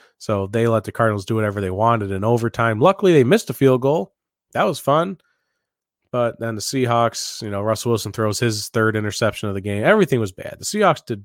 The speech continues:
a very bad thing all game. You know, Russell Wilson hit a lot of great deep throws.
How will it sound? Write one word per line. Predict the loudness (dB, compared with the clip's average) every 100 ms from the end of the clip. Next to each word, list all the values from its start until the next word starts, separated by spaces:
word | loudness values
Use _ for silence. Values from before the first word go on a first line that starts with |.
| _
a | -8
very | -2 -2 -2
bad | -6 -10 -14 _
thing | -18 -18 -20 _ _
all | -6 -6
game. | -8 -18 -20 _ -8
You |
know, | 0
Russell | 0 2
Wilson | -2 -2
hit | -2
a |
lot | -2 2 2 2
of |
great | 0 -4 -4
deep | -8 -8
throws. | -6 -6 -8